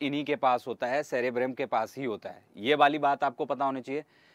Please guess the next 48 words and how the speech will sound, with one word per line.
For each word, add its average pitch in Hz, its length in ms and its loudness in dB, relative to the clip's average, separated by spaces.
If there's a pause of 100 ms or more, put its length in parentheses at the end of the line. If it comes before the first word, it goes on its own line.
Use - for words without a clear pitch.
(180)
सेरेब्रम 190 540 4
जो 175 120 2
है 165 180 6
डिवाइड 135 440 4
होता 151 220 2
है, 147 80 6
अगर 143 180 2
मैं 143 180 -2
इसको 143 340 -4 (200)
आपको 135 420 -2 (300)
मूव 135 320 -6
करके 135 220 2
दिखाऊं, 123 360 -2 (1400)
आप 104 120 -4
देख 123 180 -2
सकते 123 300 -10
हैं 151 260 -12
यहाँ 107 220 -10
पर 175 180 -10 (500)
इस 143 180 -2
तरीके 92 300 -6
से। - 140 -20 (400)
तो 139 60 10
आप 156 100 12
देखिए, 190 320 6
ये 190 100 8
आपको 175 300 8
एक 156 120 0
लाइन 143 300 4
दिख 165 180 -2
रही 147 100 2
होगी 143 320 2 (320)
यहाँ - 140 0
पर। 190 200 2 (540)
तो 160 40 2
ये 214 80 6
सेरेब्रम 196 540 8
क्या 208 160 10
हो 190 120 12
रहा 165 120 10
है, 190 60 8
यहाँ 160 160 6
पर 190 160 6
डिवाइड 139 420 8
हो 160 80 8
रहा 151 100 8
है 160 100 6
दो 151 460 0